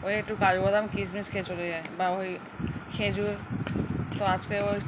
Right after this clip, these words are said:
অনেক সময় কী হয়, টিফিনের সময় খেতে, মানে, স্কুল ঢোকার সময় খেতে পারে না, সেই টিফিনের সময় খায়, আর ভালো লাগে না এতক্ষণ বেলা হয়ে গেলে।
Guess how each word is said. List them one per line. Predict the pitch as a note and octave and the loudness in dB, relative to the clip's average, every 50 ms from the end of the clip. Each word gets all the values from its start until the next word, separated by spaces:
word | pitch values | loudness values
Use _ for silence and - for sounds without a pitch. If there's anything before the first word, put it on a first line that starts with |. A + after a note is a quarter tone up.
| - - | -2 -2
অনেক | G3 G#3 A3+ A#3 | 0 -2 -2 -2
সময় | A#3+ B3+ A#3+ | -2 -2 -4
কী | A#3 A#3+ B3+ | -2 0 2
হয়, | B3 A#3+ A#3 | 4 4 4
টিফিনের | A#3+ - A#3 A3 B3 A#3+ A#3+ | 2 0 -2 -2 0 0 0
সময় | - C4 A#3+ | 2 2 0
খেতে, | A#3+ - A#3 G#3+ A3 G#3+ - - G3 G3 | 0 0 -2 -4 -4 -4 -4 -4 -4 -2
মানে, | G3 G3 G3+ G3+ G3 G3 F#3+ - - - - - - - - - - | 0 2 2 2 2 2 0 -2 -4 -4 -6 -6 -6 -6 -6 -6 -6
স্কুল | - - - - A#3 A3+ | -6 -4 -2 -2 -2 -2
ঢোকার | A3+ A3 A3+ A3+ | 0 2 2 2
সময় | - B3+ B3 | 2 0 -2
খেতে | A3 - A3+ G3+ A3 | -2 -2 -2 -2 2
পারে | A3 B3 B3 A#3+ | 6 6 6 6
না, | A3+ A3 A3+ A#3 | 6 2 0 0
সেই | - A#3+ A3 A3+ | 0 0 0 0
টিফিনের | - A#3 A3 A#3+ B3 A#3+ | 0 -2 0 0 0 0
সময় | A#3+ B3 A#3+ A3 G#3+ G3+ | 0 0 -2 -2 -2 0
খায়, | - G#3 F#3+ F#3 | 2 4 6 6
আর | F#3 F#3 - | 4 4 2
ভালো | G3 G3+ G#3 | 0 0 2
লাগে | G#3+ G#3+ G#3+ G#3+ G#3 | 2 4 4 4 2
না | G3+ G3 | 2 2
এতক্ষণ | F3 F#3 F#3 - G3+ G3 F#3+ - - - - G#3+ | 2 2 2 2 -2 -2 -2 -6 -10 -8 -6 -4
বেলা | F#3+ G3 F#3 F#3 G3 | 0 0 2 2 2
হয়ে | - G3 G3 F#3+ | 2 2 2 2
গেলে। | F#3 F#3 F3 F#3 G3 | 0 0 0 -2 -4